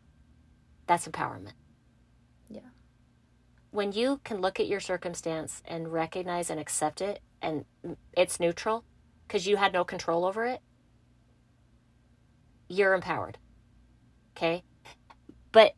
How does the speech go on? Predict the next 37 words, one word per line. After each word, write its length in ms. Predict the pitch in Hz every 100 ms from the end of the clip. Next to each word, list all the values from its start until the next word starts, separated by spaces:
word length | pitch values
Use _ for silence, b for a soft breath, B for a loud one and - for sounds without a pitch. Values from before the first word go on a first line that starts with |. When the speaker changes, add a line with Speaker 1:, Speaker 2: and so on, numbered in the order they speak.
| -
Speaker 1:
it, 160 | 226 -
I 140 | 226
want 200 | 240 277
you 80 | 254
just 180 | 214 -
to, 120 | 196 -
I, 120 | 196 -
I, 120 | 202 -
I've 160 | 233
just 200 | 240 247
recognized, 540 | 202 190 175 160 156 -
this 140 | 170
is, 180 | 175 - - _ -
this 160 | 170 196
is 120 | -
Karen, 400 | - 160 135 151 -
but 160 | 170 - -
I 300 | 196 220 226 _ _ _ -
feel 260 | - 196
like 320 | 190 165 - -
whenever 680 | 175 170 139 185 220 233 247 _ _ _ _ _ _ _ _ _ -
you 340 | 180 185 190
are 400 | - 165 160 160 _ _ -
feeling 540 | - 175 170 180 180
empowered, 840 | - 160 - 160 147 151 170 180 -
if 160 | -
you 100 | 180
want 240 | 170 160 160
to 120 | 185
be 140 | 170
empowered 480 | 156 143 151 156 170 -
or 100 | 151
feel 200 | - 160
empowered, 220 | 170 151
which, 180 | 226 -
which 160 | 247
is, 100 | 285